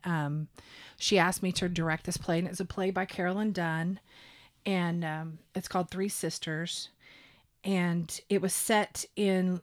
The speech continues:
Louisiana in the swamp lands. And,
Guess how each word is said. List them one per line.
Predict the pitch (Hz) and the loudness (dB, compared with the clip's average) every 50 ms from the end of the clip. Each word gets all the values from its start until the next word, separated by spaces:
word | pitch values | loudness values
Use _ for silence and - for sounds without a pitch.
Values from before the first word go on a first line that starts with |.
| _ - | _ -6
Louisiana | - 196 196 196 208 214 202 - 202 185 185 180 175 180 | 0 0 2 2 2 2 2 2 2 2 2 2 2 2
in | 180 175 175 | 0 0 0
the | 160 156 | -2 -4
swamp | - - - 170 170 170 175 - _ - - - - - - _ _ _ _ _ _ _ _ _ _ - | -6 -4 -4 -2 -2 -2 -2 -4 _ -14 -20 -20 -20 -20 -20 _ _ _ _ _ _ _ _ _ _ -6
lands. | 190 180 170 160 165 165 165 170 - - - - - _ _ - | -4 -2 0 0 2 0 0 -2 -2 -6 -10 -12 -14 _ _ -4
And, | - 190 180 175 175 170 170 165 - | -2 0 2 2 2 2 0 -2 -4